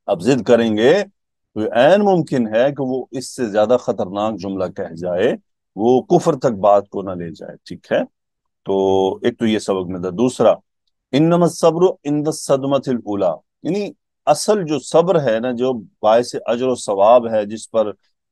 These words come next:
अल्लाह ताला की तरफ से जन्नत का वादा है, वो है फौरन आपको, यानी कोई खुदा ना खास्ता कोई भी मुश्किल पेश आई, फौरन सब्र करना है, सब्र का दामन हाथ यानी थ-, थाम कर रखना है।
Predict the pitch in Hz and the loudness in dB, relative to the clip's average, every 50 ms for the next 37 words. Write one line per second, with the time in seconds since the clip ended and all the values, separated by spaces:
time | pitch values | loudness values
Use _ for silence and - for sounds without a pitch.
0 | _ - 101 113 117 - 123 113 110 107 104 107 101 110 107 98 107 101 87 95 | _ -2 2 2 2 4 4 2 2 2 0 -2 -4 -4 -4 -4 -6 -8 -6 -4
1 | 110 117 120 123 117 98 - 107 101 95 98 101 107 110 117 107 104 117 143 156 | -2 -2 0 -2 -2 -2 -2 -2 2 4 6 4 6 6 6 4 6 4 2 0
2 | 123 92 98 117 135 139 120 104 98 123 165 - - _ - 104 101 101 101 101 | 0 -6 -4 0 0 2 2 0 0 -2 -4 -4 -6 _ -10 -6 -4 -2 0 0
3 | 101 127 156 165 123 87 85 _ _ _ _ _ _ _ _ _ _ _ _ _ | 0 -2 -2 -2 -4 -8 -10 _ _ _ _ _ _ _ _ _ _ _ _ _
4 | _ _ _ _ - - 98 101 104 - - 120 113 113 110 110 107 104 117 107 | _ _ _ _ -8 -4 -2 -2 -2 -4 -4 -4 -4 -2 -4 -6 -6 -6 -8 -8
5 | - - 110 104 107 107 120 127 - - 131 117 113 - - 127 110 - - 131 | -8 -6 -2 0 0 0 0 -2 0 4 4 4 4 4 0 -2 -2 -2 -2 -2
6 | 156 180 180 185 160 139 127 120 - - 123 107 90 - 98 92 90 - - 87 | -2 -2 0 0 -2 -2 -2 -4 -6 -6 -6 -6 -6 -6 -8 -8 -8 -8 -8 -6
7 | 87 92 110 131 147 - _ _ _ _ - 185 175 165 165 151 139 - 135 101 | -4 -2 -2 -2 -4 -6 _ _ _ _ 2 2 4 4 4 0 0 -2 -2 -2
8 | 104 98 87 - 90 85 87 85 85 87 87 95 - - _ _ _ _ _ _ | -2 -2 -4 -6 -10 -8 -6 -8 -8 -6 -4 -4 -4 -4 _ _ _ _ _ _
9 | _ - 117 95 98 95 92 101 92 87 90 90 92 95 95 90 85 87 87 87 | _ -6 -4 -2 -2 -2 -2 -2 0 0 0 0 -2 -4 -6 -6 -4 -4 -4 -4
10 | _ _ _ _ - - 95 87 87 92 90 90 87 87 - 95 - - - - | _ _ _ _ -14 -12 -10 -8 -8 -8 -8 -8 -8 -10 -12 -14 -14 -10 -4 0
11 | 90 90 92 92 92 92 90 90 85 - 90 87 87 85 92 - | 0 0 0 0 -4 -4 -4 -4 -8 -8 -6 -6 -4 -4 -4 -4